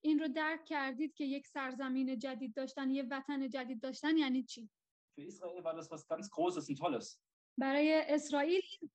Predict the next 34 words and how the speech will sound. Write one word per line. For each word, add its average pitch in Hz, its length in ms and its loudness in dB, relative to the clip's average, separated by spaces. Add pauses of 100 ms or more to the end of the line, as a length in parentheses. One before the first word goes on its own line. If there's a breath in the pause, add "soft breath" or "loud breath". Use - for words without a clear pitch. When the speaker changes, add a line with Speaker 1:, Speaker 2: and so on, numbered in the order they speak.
(160)
Speaker 1:
خیلی، 330 580 4
اه، 269 80 0 (140)
هدیه 277 340 0
بزرگی 277 460 -2
بود. 233 220 -10 (400)
Speaker 2:
Endlich 175 340 -8
haben 170 100 -6
wir 165 140 -4
unser 165 200 0
eigenes 165 280 -2
Land. - 280 0 (520)
Speaker 1:
بالاخره 294 760 2
ما 339 260 4
سرزمین 294 600 2
و 320 160 4
وطن 285 300 0 (400)
مخصوص 254 440 -6
به 277 120 -2
خودمون 269 440 -2
رو 233 100 -10
داریم. - 360 -12 (120)
Speaker 2:
Ein 131 100 -4
Platz, 160 280 2
wo 156 80 -4
wir 156 100 2
hingehören. 143 580 -4 (140)
Speaker 1:
یک، 294 400 4
اه، 294 200 6
جایی 302 360 4
که 320 500 4
ما 302 160 6
بهش 311 260 2
تعلق 269 560 0
داریم. - 140 -16